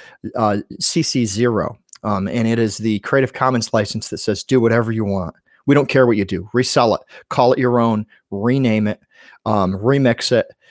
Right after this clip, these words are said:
Uh, whatever you wanna do. You never have to even mention who you got it from." And this is important when, when it comes to creative content, because if, if you don't know the license that you're taking it under,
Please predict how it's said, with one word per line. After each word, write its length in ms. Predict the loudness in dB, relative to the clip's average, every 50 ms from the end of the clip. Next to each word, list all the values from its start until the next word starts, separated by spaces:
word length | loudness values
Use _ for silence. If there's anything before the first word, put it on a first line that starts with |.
| _ _ _
Uh, 160 | -2 0 0
whatever 340 | 0 2 4 4 4 4 4
you 120 | 2 2
wanna 160 | 2 2 0
do. 120 | 0 0 0
You 140 | 0 2 2
never 240 | 2 2 2 2
have 320 | 0 0 -2 -2 -2 -2 -4
to 140 | -6 -4 -4
even 300 | -4 -2 -2 -2 -2 0
mention 400 | 0 0 0 0 -2 -2 -4 -4
who 140 | -4 -4 -4
you 140 | -4 -4 -4
got 280 | -4 -2 0 0 -2
it 80 | -2 -6
from." 260 | -10 -10 -10 -10 -12 -16 _ _ -20 -20 -20 -20 -12 -4
And 280 | 0 0 2 0 0 -4 -8 -16 -20 -14 _
this 220 | 2 2 2 2 0
is 120 | 0 0
important 640 | 0 0 -2 -2 2 4 4 4 4 2 -2 -4 -6 _ _ _
when, 420 | -2 0 2 2 2 2 0 0 -2
when 180 | -2 -2 -2 -2
it 80 | -2
comes 320 | -2 -2 0 0 -2 -4 -6
to 120 | -6 -6
creative 380 | -6 -2 0 2 2 2 0 -2
content, 500 | -4 -2 -2 -2 -2 -2 -4 -4 -4 -6
because 400 | -12 -8 -6 -4 -4 -4 -6 -8 -14 -20 -20 -20 -20 -20 -20 _ _ _
if, 260 | 0 0 0 -2 -10 _ _ -20 _ _ _ _ _ _
if 180 | -2 -2 -2 -2
you 180 | -2 -2 2 4
don't 200 | 4 4 4 4
know 240 | 4 6 4 4
the 80 | 4 4
license 480 | 4 4 4 2 2 0 -6 -8 -6 -6
that 160 | -6 -6 -6
you're 80 | -8
taking 420 | -10 -10 -8 -8 -8 -8 -8 -8 -4
it 80 | -2
under, 360 | -2 -2 -2 -4 -6 -8 -8